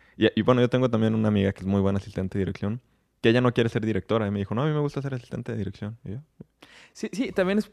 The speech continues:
Speaker 2: te-, creo que es esta mismo que decíamos, ¿no? De, de los que, que tenemos demasiado idolatrados ciertos roles, y en
Speaker 1: Ujú.
Speaker 2: cambio,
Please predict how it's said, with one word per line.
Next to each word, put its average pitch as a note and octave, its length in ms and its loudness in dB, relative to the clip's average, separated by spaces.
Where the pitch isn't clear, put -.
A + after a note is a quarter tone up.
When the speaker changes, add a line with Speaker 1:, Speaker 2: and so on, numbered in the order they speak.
Speaker 2:
te-, - 200 -4
creo F3 160 2
que F#3 60 -8
es E3+ 80 -8
esta F3+ 220 -2
mismo E3+ 220 -4
que D#3+ 80 -4
decíamos, B2+ 320 -4
¿no? B2 120 -2
De, B2+ 180 -2
de A#2 720 -8
los C#3 560 -2
que, C#3+ 120 -6
que D3 260 -2
tenemos C#3+ 300 -2
demasiado D3+ 320 -2
idolatrados A#2+ 440 0
ciertos C3+ 300 -6
roles, C#3+ 280 0
y E3+ 60 -4
en D#3 60 -2
Speaker 1:
Ujú. C3+ 60 -6
Speaker 2:
cambio, D#3+ 380 0